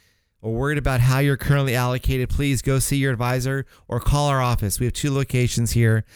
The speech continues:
Love to have the opportunity to sit down with you guys. We're in Garden Grove and also down here in Laguna Niguel, right off Crown Valley and the five freeway. Our phone number here is area code nine four nine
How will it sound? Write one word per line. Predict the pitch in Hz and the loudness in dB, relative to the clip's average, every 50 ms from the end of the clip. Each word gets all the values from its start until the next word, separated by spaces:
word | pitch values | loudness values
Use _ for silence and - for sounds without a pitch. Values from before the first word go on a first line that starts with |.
| - - - - | -20 -20 -10 -4
Love | 117 131 143 143 | 0 0 0 2
to | 139 147 | 0 0
have | 135 127 | 0 0
the | 135 | 0
opportunity | 127 123 - - - 131 127 120 | -2 -2 -2 -2 0 0 0 0
to | 113 | 0
sit | - 135 | 0 -2
down | 131 131 127 127 123 120 117 - - - - _ _ | -2 0 0 0 0 0 -2 -6 -12 -20 -20 _ _
with | - 120 - | 0 2 2
you | 123 123 | 4 2
guys. | 123 127 120 117 117 117 110 - - - - _ _ _ _ _ _ _ | 2 2 2 2 0 -2 -2 -4 -6 -8 -12 _ _ _ _ _ _ _
We're | - 110 117 117 | -6 -4 -2 -2
in | 117 113 | -2 -2
Garden | 110 123 127 139 147 151 | 0 0 0 2 2 2
Grove | 139 139 139 135 131 135 131 | 2 4 4 4 4 4 4
and | 131 120 | 4 4
also | 120 123 123 - 123 | 4 4 4 2 2
down | 123 123 120 | 2 4 4
here | 120 120 123 | 4 4 6
in | 117 110 | 4 4
Laguna | 104 101 123 147 160 165 | 4 4 4 2 4 2
Niguel, | 160 131 127 120 110 104 107 120 123 - _ _ _ _ | 0 2 2 2 2 2 0 0 -2 -6 _ _ _ _
right | - 120 131 135 | -4 0 0 2
off | 135 127 - | 2 0 -2
Crown | - - 135 131 131 127 | 0 0 0 0 0 0
Valley | 123 127 120 123 123 | 0 0 2 2 0
and | 120 110 | 2 0
the | 101 | 0
five | - 120 117 117 117 113 | 0 2 0 2 2 2
freeway. | - 131 123 120 120 120 117 117 113 - _ _ _ _ _ - | 2 0 0 2 0 0 0 -2 -4 -8 _ _ _ _ _ -6
Our | 120 135 127 | -2 0 0
phone | - 135 139 139 | 2 2 0 0
number | 143 143 135 147 | 0 -2 -2 0
here | 135 139 143 143 143 | 0 0 0 0 0
is | 135 113 120 | -2 -2 0
area | 127 123 123 | 0 -2 -2
code | - - 127 120 113 | 0 0 0 0 2
nine | 117 123 131 135 | 0 0 -2 -2
four | - - 139 135 | -2 0 0 0
nine | 127 127 123 127 139 156 165 165 | 2 2 0 0 0 -2 -4 -6